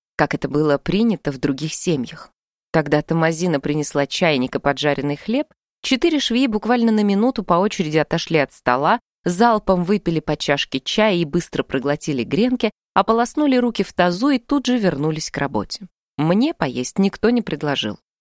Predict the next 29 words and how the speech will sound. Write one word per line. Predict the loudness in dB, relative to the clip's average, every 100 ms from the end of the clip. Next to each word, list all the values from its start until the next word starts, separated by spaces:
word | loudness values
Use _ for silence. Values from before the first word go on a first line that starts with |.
| _ _ _
«Дома | 0 2 4 2
поужинаешь», | 2 2 0 -2 -2 -2 -4 -4
заявила | -2 0 -2 -2 -4
сеньорина | -4 -2 0 0 -2
Джемма. | -2 -4 -4 -6 -10 _ _
«А | -2 2
завтра | 2 2 0
принеси | 2 2 2 0
какой-нибудь | 0 0 2 0 -2 -2
перекус. | 0 0 -4 -10 -4
Дольше | 0 0 0
пяти | -6 -4 -2
минут | 0 0 0
я | -2
тебе | -2 -2
отдыхать | -2 -2 -4 -2
не | -2 -2
дам». | -2 -4 -10 _ _ _ _ _ _ -4
Когда | 0 0
стемнело, | -2 -4 -4 -2 0 0 -2 _ _ 0
над | 0 0
столом | 0 2 2
зажгли | 2 2 0 -2 0
подвесную | -2 -2 -4 0 0
керосиновую | 0 -2 -2 -2 0 0 0
лампу | 2 2 0 0
матового | -2 0 0 0 -2 -2 0
розового | 0 -2 -4 -4
стекла. | -6 -8 -4 -4 -4